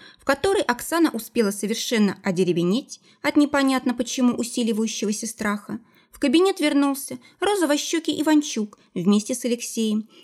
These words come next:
лицо которого выражало самую крайнюю степень изумления. «Гражданин Пылаев», обратился к нему майор Потапов, «хозяйке вашего магазина, Деминой Оксане Юрьевне, предъявлено обвинение в краже драгоценностей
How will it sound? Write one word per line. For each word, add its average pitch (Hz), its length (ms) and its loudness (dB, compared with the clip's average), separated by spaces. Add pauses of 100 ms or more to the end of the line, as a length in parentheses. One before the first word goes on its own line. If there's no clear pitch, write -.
(120)
лицо 359 320 2
которого 208 400 0
выражало 185 560 -2 (240)
самую 302 420 2
крайнюю 285 400 2
степень 247 500 -6
изумления. 247 680 0 (480)
«Гражданин 285 520 4
Пылаев», 208 420 2 (340)
обратился 190 580 -2
к - 60 -10
нему 233 280 2
майор 320 360 2
Потапов, 226 500 -8 (480)
«хозяйке 302 520 2
вашего 294 280 0
магазина, 311 680 2 (220)
Деминой 202 460 4
Оксане 208 420 0
Юрьевне, 170 520 -2 (280)
предъявлено 302 580 4
обвинение 302 520 4
в 311 80 -4
краже 294 260 0
драгоценностей 262 920 0